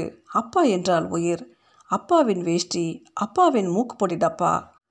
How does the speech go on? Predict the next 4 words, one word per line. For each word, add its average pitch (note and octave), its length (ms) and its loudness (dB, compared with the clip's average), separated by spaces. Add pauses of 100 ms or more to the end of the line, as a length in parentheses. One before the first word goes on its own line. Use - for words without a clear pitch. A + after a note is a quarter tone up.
(540)
அப்பாவின் F#3 600 0 (360)
குண்டு D4 320 4
மசி G3 300 2
பேனா, F3 400 2